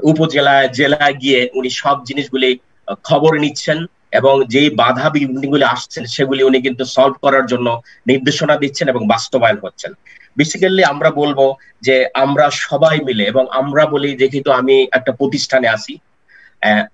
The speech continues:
প্রাতিষ্ঠানিকভাবে যেমন আমরা বলবো, আমি যে অগ্রণী ব্যাংকে আছি,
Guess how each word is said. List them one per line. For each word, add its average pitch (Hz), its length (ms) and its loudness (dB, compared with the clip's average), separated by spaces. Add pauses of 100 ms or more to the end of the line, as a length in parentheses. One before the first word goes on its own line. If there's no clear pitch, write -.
প্রাতিষ্ঠানিকভাবে 170 1120 0 (500)
যেমন 151 240 0
আমরা 139 300 2
বলবো, 143 260 0
আমি 135 240 2
যে 143 100 -2
অগ্রণী 135 400 2
ব্যাংকে 123 300 0
আছি, 117 320 -8